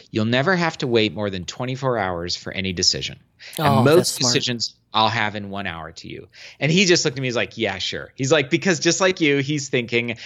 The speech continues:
Speaker 1: "I know that you are the most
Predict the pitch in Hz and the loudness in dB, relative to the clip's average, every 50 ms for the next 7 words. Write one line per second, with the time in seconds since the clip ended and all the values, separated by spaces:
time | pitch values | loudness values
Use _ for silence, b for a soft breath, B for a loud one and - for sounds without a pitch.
0 | B B B B B B B _ - 110 113 113 117 123 127 127 127 127 120 120 | B B B B B B B _ -2 0 2 2 2 2 2 0 0 0 0 0
1 | 127 127 131 127 131 123 - 123 120 131 143 151 165 175 190 202 180 - 127 131 | 2 2 0 -2 -4 -6 -8 -8 -2 2 4 6 6 8 6 6 4 4 2 4
2 | 131 131 131 131 131 127 123 120 117 120 127 147 147 143 - - - - | 4 4 2 0 -4 -6 -4 -2 0 0 0 0 0 -2 -4 -6 -6 -8